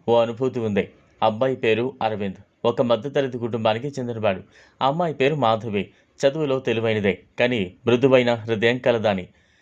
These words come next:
ప్రయాణం ముగిసే సమయానికి వాళ్ళ ఇద్దరి మధ్య గాఢమైన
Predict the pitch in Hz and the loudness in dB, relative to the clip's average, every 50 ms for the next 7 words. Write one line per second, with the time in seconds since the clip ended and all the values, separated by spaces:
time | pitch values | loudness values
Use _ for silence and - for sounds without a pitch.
0 | _ _ _ _ _ _ 147 147 160 180 180 175 160 139 139 135 135 147 135 143 | _ _ _ _ _ _ 2 2 2 2 0 -2 -2 -4 -4 -4 -6 -6 -4 -2
1 | 131 120 120 117 113 113 110 - 151 143 131 120 117 117 110 101 98 117 135 135 | -2 2 2 2 2 0 -2 -4 -2 2 2 2 4 2 0 0 -2 -4 -4 -2
2 | 123 117 110 101 123 110 95 92 95 - _ 110 110 113 120 131 123 127 127 120 | -2 -2 -2 2 2 2 2 0 -2 -8 _ 2 2 4 4 2 0 -2 -2 0
3 | 120 117 120 | 0 -2 -2